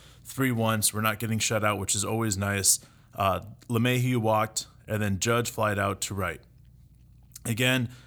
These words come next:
uh, we had the bases loaded, not bases loaded, we had, uh, runners, um, on base, and Judge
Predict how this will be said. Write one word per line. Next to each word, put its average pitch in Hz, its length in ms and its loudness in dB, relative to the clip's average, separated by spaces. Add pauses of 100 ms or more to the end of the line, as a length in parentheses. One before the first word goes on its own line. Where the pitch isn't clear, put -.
(220)
uh, 110 240 4
we 110 200 2
had 117 180 4
the 107 80 -2
bases 117 400 2
loaded, 110 400 2 (180)
not 104 220 -2
bases 98 320 0
loaded, 98 220 -2
we 117 100 -2
had, 107 400 0
uh, 98 220 -4 (160)
runners, 123 560 2 (440)
um, 92 440 -2
on 110 480 2 (280)
base, 123 440 2
and 101 180 0
Judge 113 440 2